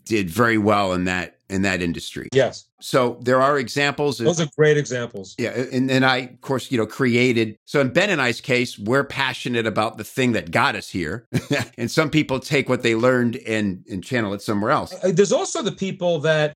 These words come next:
Speaker 2: there are people in, in the launch community, for example, in the online launch community who were experts in something. They weren't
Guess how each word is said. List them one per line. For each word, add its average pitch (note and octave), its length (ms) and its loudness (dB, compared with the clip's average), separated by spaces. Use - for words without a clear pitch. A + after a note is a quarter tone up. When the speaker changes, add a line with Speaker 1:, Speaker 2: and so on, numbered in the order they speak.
Speaker 2:
there D#3 120 4
are D3+ 40 4
people F3 380 -2
in, D3 200 2
in D3 160 0
the C3 80 0
launch D3 380 2
community, A#2 400 0
for A2+ 180 -2
example, G#2 680 0
in B2 100 0
the B2 120 4
online B2+ 380 4
launch B2+ 280 2
community A#2 380 2
who B2+ 420 4
were D#3 540 4
experts C#3+ 560 -2
in B2+ 100 -6
something. A#2 680 -2
They C3 120 2
weren't D3 640 4